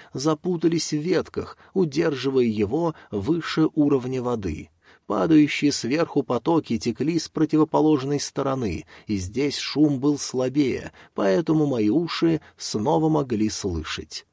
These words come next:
Я нырнул под ветки и подобрался к толстяку снизу.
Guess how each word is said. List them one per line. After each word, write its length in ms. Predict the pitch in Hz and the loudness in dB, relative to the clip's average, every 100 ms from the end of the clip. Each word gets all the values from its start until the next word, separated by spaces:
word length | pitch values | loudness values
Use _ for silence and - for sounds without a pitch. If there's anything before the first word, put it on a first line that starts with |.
| _ _ | _ _
Я 320 | - 82 113 | -4 0 2
нырнул 460 | 113 104 98 117 135 | 2 0 2 2 2
под 180 | 107 92 | 0 -2
ветки 600 | 87 139 151 - 165 156 - - | 0 0 0 0 2 2 -2 -2
и 120 | 175 | 0
подобрался 800 | 160 147 139 123 135 156 - 147 | 2 0 0 0 2 2 0 -2
к 60 | |
толстяку 640 | - 147 - - 131 - 104 | 0 -2 0 -4 -4 -2 -4
снизу. 760 | - - 92 87 82 73 - | -4 -4 -4 -4 -6 -8 -12